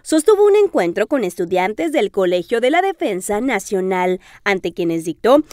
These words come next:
conferencias sobre los retos económicos, sociales y de seguridad que enfrenta Baja California y Baja California Sur en el ejercicio de gobierno dos mil veintiuno, dos mil veintisiete.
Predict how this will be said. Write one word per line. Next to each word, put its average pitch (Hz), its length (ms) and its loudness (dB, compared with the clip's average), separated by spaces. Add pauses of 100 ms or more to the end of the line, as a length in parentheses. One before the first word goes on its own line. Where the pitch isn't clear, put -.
(140)
conferencias 349 560 2
sobre 403 200 2
los 381 180 4
retos 220 320 -2
económicos, 254 720 2 (160)
sociales 214 760 0
y 254 120 -2
de 185 120 0
seguridad 240 600 0 (240)
que 277 100 4
enfrenta 392 480 4
Baja 294 320 0
California 254 880 0
y 370 120 4
Baja 233 260 0
California 185 560 -4
Sur 330 240 -2 (180)
en 370 160 8
el 370 100 6
ejercicio 320 460 2
de 165 120 0
gobierno 262 360 4
dos 269 220 2
mil 359 120 4
veintiuno, 311 400 0
dos 330 220 0
mil 220 140 0
veintisiete. 180 840 -4